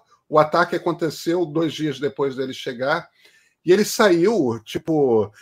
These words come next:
eu não imaginava que uma guerra <laughs> fosse assim, do tipo, que as pessoas ao meu redor morressem.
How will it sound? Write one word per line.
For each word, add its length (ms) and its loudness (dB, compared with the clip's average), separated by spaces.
eu 100 4
não 160 8
imaginava 560 8
que 120 -4
uma 120 4
guerra 460 4
<laughs> 0 -
fosse 380 4
assim, 280 -4
do 120 -4
tipo, 380 -4
que 60 2
as 120 6
pessoas 360 8
ao 60 10
meu 140 4
redor 340 2
morressem. 680 0